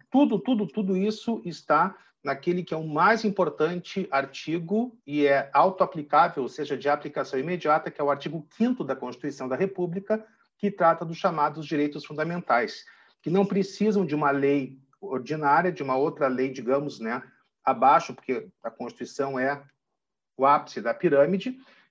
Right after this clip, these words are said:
Então, ãh, eles querem simplesmente proibir. Então, veja-, vejam, não é nem a maldade, isso é mais do que maldade.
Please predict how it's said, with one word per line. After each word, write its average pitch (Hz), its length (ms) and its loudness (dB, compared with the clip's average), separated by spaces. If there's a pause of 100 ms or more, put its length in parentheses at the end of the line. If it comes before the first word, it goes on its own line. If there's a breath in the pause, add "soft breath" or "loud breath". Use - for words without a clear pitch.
Então, 185 760 2
ãh, 175 600 0 (360)
eles 180 300 0
querem 175 540 2
simplesmente 160 680 -4
proibir. 190 640 2 (300 soft breath)
Então, 170 260 -4
veja-, 165 320 4
vejam, 190 540 2
não 156 160 -4
é 165 60 -2
nem 175 160 -2
a 190 40 0
maldade, 165 800 4
isso 143 340 -8
é 156 80 0
mais 160 460 2
do 147 80 -8
que 139 140 -8
maldade. 110 600 -2